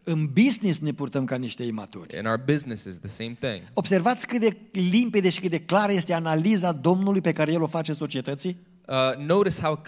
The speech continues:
Speaker 2: clear the analysis that God makes about us is.
Speaker 1: Este nebunia societății contemporane.
Speaker 2: It's the foolishness of our contemporary society.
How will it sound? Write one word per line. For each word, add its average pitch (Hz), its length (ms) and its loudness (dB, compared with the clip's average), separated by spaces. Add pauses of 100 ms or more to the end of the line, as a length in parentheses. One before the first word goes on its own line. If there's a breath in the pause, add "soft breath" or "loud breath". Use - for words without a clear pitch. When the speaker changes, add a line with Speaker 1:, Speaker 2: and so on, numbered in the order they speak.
Speaker 2:
clear 190 280 0
the 135 140 -4
analysis 139 720 -2
that 127 160 0
God 131 300 -2
makes 143 220 -6
about 120 360 -6
us 92 120 -14 (180)
is. - 220 -14 (220 loud breath)
Speaker 1:
Este 151 240 -2
nebunia 160 640 4
societății 131 520 -2
contemporane. 117 640 -8
Speaker 2:
It's 117 100 -10
the 139 100 -6
foolishness 147 840 -6
of 117 80 -14
our 117 160 0
contemporary 135 640 -6
society. 101 640 -8